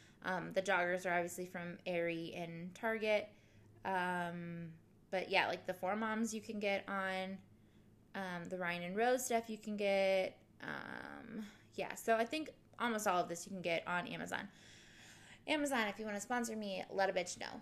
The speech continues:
Anyway, um, I was looking for a baby book. I wanted something that was cute, but it was not, like, super baby-y. Like, I wanted something a little bit more modern, and I feel like this is that.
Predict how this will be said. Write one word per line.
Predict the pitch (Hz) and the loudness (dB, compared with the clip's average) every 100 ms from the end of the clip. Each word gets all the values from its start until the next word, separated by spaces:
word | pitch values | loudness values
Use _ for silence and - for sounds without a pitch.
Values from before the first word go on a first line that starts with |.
| - | -8
Anyway, | 254 247 190 196 - | -2 4 4 2 0
um, | 226 208 190 202 - - - 220 | -2 -2 -6 -12 -18 -20 -6 4
I | 240 262 294 320 320 311 | 6 8 6 4 0 -2
was | 269 247 | -2 -2
looking | 320 427 | -2 -2
for | 403 | 2
a | 285 | 4
baby | 226 220 | 4 4
book. | - | 2
I | 247 | 2
wanted | 311 440 427 | 4 2 2
something | 349 294 | -2 0
that | 269 | 0
was | 214 208 | 0 -2
cute, | - - 311 294 277 - | -6 -2 0 0 -2 0
but | 254 | 0
it | - - - 220 208 | 0 -2 2 2 2
was | 214 214 | 0 0
not, | 220 214 208 208 202 | -2 0 2 0 0
like, | 190 - | -2 -2
super | - 226 214 208 190 185 175 165 - - - - - - 190 - | -2 -2 2 4 6 6 6 4 -2 -20 -20 -20 -20 -12 -10 0
baby-y. | 175 220 220 247 247 247 - 240 247 247 254 247 | 0 2 0 0 0 0 -2 -6 -4 -4 -2 0
Like, | 240 269 | 0 2
I | |
wanted | 269 247 254 | 2 2 2
something | 247 240 | 0 2
a | 214 | 2
little | 208 | 0
bit | 202 196 | 0 -2
more | 196 | -2
modern, | 196 175 196 214 | 2 4 4 2
and | 196 | 0
I | |
feel | 202 220 | 0 0
like | 220 220 | -2 -2
this | 208 - | -8 -6
is | 170 | -6
that. | 170 170 214 | 0 4 4